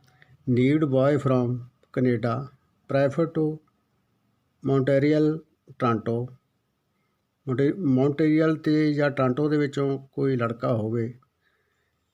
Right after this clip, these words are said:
ਇਹਨਾਂ ਨਾਲ ਉਹਦਾ ਮੈਚ ਕਰਦਾ ਹੋਵੇ ਤਾਂ ਇਹਨਾਂ ਨਾਲ ਸਕਰੀਨ 'ਤੇ ਨੰਬਰ ਚੱਲਦੇ 'ਤੇ ਸੰਪਰਕ ਤੁਸੀਂ ਕਰ ਸਕਦੇ ਹੋ। ਅਗਲਾ ਰਿਸ਼ਤਾ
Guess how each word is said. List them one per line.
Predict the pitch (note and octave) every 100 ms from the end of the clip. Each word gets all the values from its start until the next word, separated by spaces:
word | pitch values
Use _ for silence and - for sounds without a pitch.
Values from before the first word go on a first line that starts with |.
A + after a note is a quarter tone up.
| _ _ _ _ _ _ _ _ _ _ _ _ _ _ _ -
ਇਹਨਾਂ | D3 D#3 D#3
ਨਾਲ | C#3+ B2+ A#2+ A#2+ - _ _ _ _ _ _ _ _ _ _ _ _ _ _ C3+
ਉਹਦਾ | C3+ C#3+
ਮੈਚ | A#2 A#2+ B2 B2 - -
ਕਰਦਾ | A#2+ G#2 B2
ਹੋਵੇ | A#2 B2 A#2+ A#2+ _ _ _ -
ਤਾਂ | B2+
ਇਹਨਾਂ | B2 C3
ਨਾਲ | C3
ਸਕਰੀਨ | B2+ A2 A2 A#2
'ਤੇ | A#2
ਨੰਬਰ | A2+ A2 G#2+
ਚੱਲਦੇ | A2 G#2+ A2
'ਤੇ | A2+ A2
ਸੰਪਰਕ | A#2+ G#2+ A2 G#2+
ਤੁਸੀਂ | A2+ G#2 B2+
ਕਰ | - G2+
ਸਕਦੇ | G2 A#2 B2
ਹੋ। | C#3+ C#3+ _ _ _ _ _ C3+
ਅਗਲਾ | C#3+ E3 E3+
ਰਿਸ਼ਤਾ | C3+ C#3+ C3+